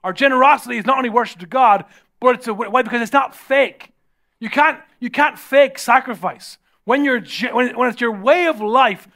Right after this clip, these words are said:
to be generous, to be kind, to be always intentionally as best as possible, because we don't always get it right, to be unselfish, s-, it speaks to something meaningful happening within our hearts. It's funny because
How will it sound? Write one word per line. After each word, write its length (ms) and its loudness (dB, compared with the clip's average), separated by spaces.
to 80 -20
be 120 -8
generous, 400 -2
to 80 -18
be 100 -10
kind, 360 -4
to 80 -10
be 100 -10
always 380 2
intentionally 720 -4
as 100 -6
best 300 -4
as 80 -18
possible, 380 0
because 180 -12
we 60 -8
don't 140 -2
always 200 4
get 120 -8
it 20 -6
right, 220 -2
to 80 -12
be 200 -6
unselfish, 760 0
s-, 160 -18
it 100 -12
speaks 520 -4
to 160 -8
something 640 -4
meaningful 480 -6
happening 560 -8
within 500 -16
our 420 -10
hearts. 640 -20
It's 100 -20
funny 220 -2
because 320 -4